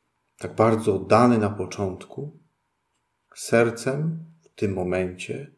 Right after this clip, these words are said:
już bardzo był daleko od swojego mistrza. Być może pełen ludzkich oczekiwań co do Królestwa Bożego, jego triumfu tutaj na ziemi, już teraz,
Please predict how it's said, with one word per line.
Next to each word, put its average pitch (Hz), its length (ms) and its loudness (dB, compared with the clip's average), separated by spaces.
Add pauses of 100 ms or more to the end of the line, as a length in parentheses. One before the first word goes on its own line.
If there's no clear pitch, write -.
(1300)
już 104 220 -4
bardzo 117 500 4
był 98 220 0
daleko 104 680 -4 (280)
od 98 220 -8
swojego 87 480 -6
mistrza. 80 440 -16 (2250)
Być 165 200 6
może 160 340 10
pełen 135 320 10
ludzkich 156 400 6
oczekiwań 120 760 2 (1600)
co - 220 2
do 104 140 8
Królestwa 101 580 2
Bożego, 92 580 2 (600)
jego 101 280 6
triumfu 127 800 6
tutaj 135 420 0
na 90 140 -6
ziemi, 95 480 2
już 143 400 4
teraz, - 720 -10